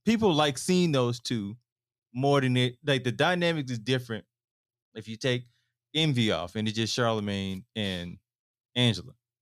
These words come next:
It's a different dynamic. It's just not, it's not as watchable. You take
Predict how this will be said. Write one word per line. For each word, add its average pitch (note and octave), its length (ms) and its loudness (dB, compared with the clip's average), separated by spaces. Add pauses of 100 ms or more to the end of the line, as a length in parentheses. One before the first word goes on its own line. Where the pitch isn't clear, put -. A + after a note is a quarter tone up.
(160)
It's - 80 -12
a G2 40 -6
different A#2+ 420 0
dynamic. G#2 440 -2 (220)
It's G2 100 -10
just A2+ 140 -4
not, A2+ 340 -2
it's A2 140 -8
not B2+ 380 -2
as F#2 400 -4
watchable. F#2+ 540 -6 (800)
You F#2+ 120 -8
take A2+ 360 -2